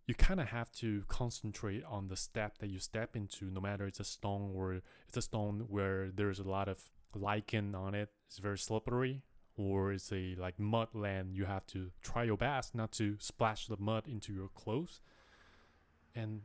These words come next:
the whole process I found very fascinating. It's just fascinating. And there is one specific route that we went on, and it's a, like, a riverside. There's a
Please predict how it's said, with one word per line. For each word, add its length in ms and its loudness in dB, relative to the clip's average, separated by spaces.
the 60 -2
whole 480 4
process 460 2
I 80 -6
found 360 -2
very 280 2
fascinating. 760 -6
It's 180 -16
just 360 -10
fascinating. 580 -8
And 420 -2
there 200 6
is 180 0
one 200 2
specific 640 0
route 400 2
that 320 2
we 160 2
went 340 2
on, 220 0
and 260 -2
it's 160 -10
a, 340 -2
like, 220 -6
a 40 -4
riverside. 800 4
There's 280 -4
a 220 -6